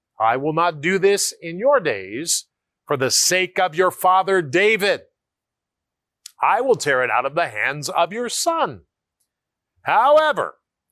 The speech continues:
I will not tear it away, the whole kingdom. I will give one tribe to your son for the sake of my servant David,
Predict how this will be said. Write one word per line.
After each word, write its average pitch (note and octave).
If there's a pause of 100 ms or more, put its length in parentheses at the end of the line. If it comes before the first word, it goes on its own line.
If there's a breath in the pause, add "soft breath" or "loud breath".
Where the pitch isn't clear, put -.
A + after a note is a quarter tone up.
(260)
I C#3
will C#3
not D#3
tear D3
it C3+
away, C#3
the C3+
whole C3+
kingdom. E3 (640)
I C3
will E3+
give D3+
one A3+
tribe G#3
to F#3+
your D#3+
son G#3+
for E3+
the C#3
sake D#3+
of C#3+
my C3+
servant B2 (520)
David, B2+